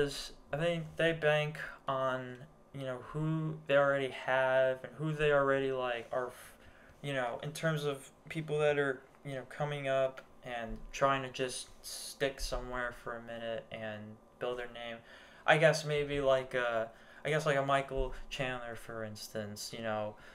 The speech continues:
some, you just kinda, like, you take these guys, you want them to be homegrown in Bellator, and then, like,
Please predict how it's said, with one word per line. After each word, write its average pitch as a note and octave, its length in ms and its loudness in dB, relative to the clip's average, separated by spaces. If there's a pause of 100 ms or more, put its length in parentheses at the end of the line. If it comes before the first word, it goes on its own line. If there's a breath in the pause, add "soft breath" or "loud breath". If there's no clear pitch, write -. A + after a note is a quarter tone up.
(140)
some, D3+ 420 2
you D3 180 -6
just D3+ 320 2
kinda, F3 360 6
like, D3+ 300 6 (1300)
you D3+ 80 0
take F3 300 4
these E3 160 -2
guys, D#3+ 340 8
you D3 60 -2
want D3+ 200 2
them D3+ 180 0
to C#3+ 60 -2
be C#3 220 -4
homegrown C3+ 500 -2
in B2+ 60 -6
Bellator, B2+ 680 -2
and A#2+ 120 -12
then, A#2+ 260 -4
like, A2+ 360 -2